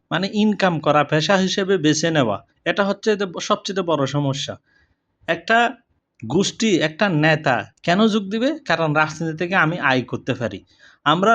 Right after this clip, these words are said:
রাজনীতিটা করব কেন? এটা আবার আগে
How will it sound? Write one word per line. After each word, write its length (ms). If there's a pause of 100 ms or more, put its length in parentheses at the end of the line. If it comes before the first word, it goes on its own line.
(140)
রাজনীতিটা 640 (180)
করব 260
কেন? 240 (1400)
এটা 200
আবার 240
আগে 300